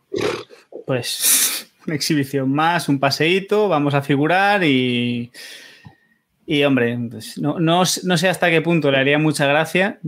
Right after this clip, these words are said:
O sea, yo supongo que si estu-, que a Alonso le haría gracia estar en Le Mans para volver a, para volver a correr, no para estar allí haciendo el paripé, pero bueno,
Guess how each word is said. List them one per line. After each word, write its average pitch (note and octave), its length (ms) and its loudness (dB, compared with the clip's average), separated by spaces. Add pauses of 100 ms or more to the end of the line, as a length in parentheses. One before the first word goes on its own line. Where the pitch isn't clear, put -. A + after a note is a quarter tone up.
O C3 40 -10
sea, C3 160 -6
yo C3 100 -2
supongo C#3 380 0
que C3 100 -2
si C3+ 80 -8
estu-, B2+ 640 -4
que B2 340 -2
a B2+ 60 2
Alonso C3 260 2
le C#3+ 140 2
haría C#3 240 2
gracia C3+ 180 0
estar C#3 200 0
en C3+ 100 4
Le B2+ 100 4
Mans C#3+ 300 2
para A2 180 0
volver A2+ 300 0
a, A2 420 -2
para C#3+ 140 0
volver B2 240 2
a C#3 100 0
correr, B2+ 320 2
no B2+ 160 0
para C3 160 0
estar B2 220 -2
allí A#2+ 420 -2
haciendo A#2+ 360 -4
el A#2 80 -4
paripé, A#2 340 0
pero A2+ 180 -4
bueno, B2 220 -6